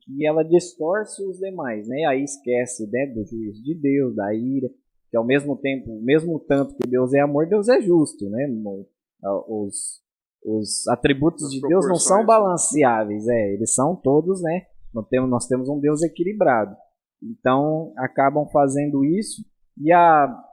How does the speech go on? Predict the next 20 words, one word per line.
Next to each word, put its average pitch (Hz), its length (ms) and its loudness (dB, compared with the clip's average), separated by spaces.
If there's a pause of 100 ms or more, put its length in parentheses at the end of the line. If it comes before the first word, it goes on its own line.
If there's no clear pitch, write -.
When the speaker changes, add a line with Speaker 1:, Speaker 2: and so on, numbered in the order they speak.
(180)
Speaker 1:
eu 139 160 4
vejo 156 400 2
que 147 220 -2
a, 113 560 2 (1120)
que 110 200 -4
a, 107 160 -2
o 120 140 -4
desafio, 143 840 0
né, 135 280 -4 (360)
da, 104 340 -2
da 117 160 4
igreja 113 480 0
hoje, 113 320 -4
dos 107 160 -8
pastores, 113 460 -4
da 110 80 -2
liderança, 110 480 -4
de 113 180 -12
quem 123 180 -8
ministra, 151 520 -8